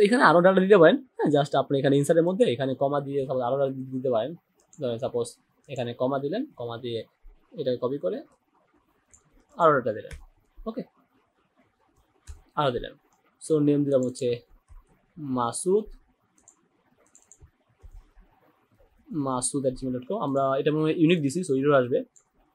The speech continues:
এছাড়া দিবে না। So মাসুদ ধানমন্ডি, যে কোনো জায়গা হতে পারে, সমস্যা নাই। জলিল, জলিল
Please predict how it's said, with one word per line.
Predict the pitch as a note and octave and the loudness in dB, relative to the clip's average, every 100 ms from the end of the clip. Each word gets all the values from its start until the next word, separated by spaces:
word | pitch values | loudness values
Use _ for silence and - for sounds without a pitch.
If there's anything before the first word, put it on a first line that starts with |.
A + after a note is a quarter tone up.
| - | -8
এছাড়া | C#3 C3+ | -4 -2
দিবে | C#3+ B2+ B2+ | 0 -2 -2
না। | A#3+ _ _ _ _ _ _ - | -8 _ _ _ _ _ _ -8
So | C3 B2+ B2+ A#2+ _ _ _ _ _ _ _ _ - _ A3+ D#3+ | -4 -2 -4 -8 _ _ _ _ _ _ _ _ -20 _ -6 0
মাসুদ | C#3+ F#3+ D3+ C#3 | 0 0 -4 -2
ধানমন্ডি, | B2+ C3 C3 C#3 C3+ | -2 0 -2 -2 -4
যে | C3+ | -4
কোনো | C3 C3 | -4 -2
জায়গা | B2+ C#3 | -2 0
হতে | C3+ D3 | 0 0
পারে, | B2+ | -2
সমস্যা | B2+ A#2+ B2 | -6 -10 -10
নাই। | C#3+ A3 - _ _ _ _ _ _ _ _ _ _ _ _ _ _ _ _ _ - - - _ C#3+ C3+ | -10 -10 -14 _ _ _ _ _ _ _ _ _ _ _ _ _ _ _ _ _ -20 -20 -20 _ -10 -4
জলিল, | C3+ B2+ E3 A3 - - _ _ _ _ _ _ _ _ _ _ _ _ _ _ _ _ _ - - - - _ _ _ _ _ _ C3 | 0 0 -2 -4 -14 -20 _ _ _ _ _ _ _ _ _ _ _ _ _ _ _ _ _ -20 -20 -20 -20 _ _ _ _ _ _ -8
জলিল | C3 B2 F#3 | -4 -2 -2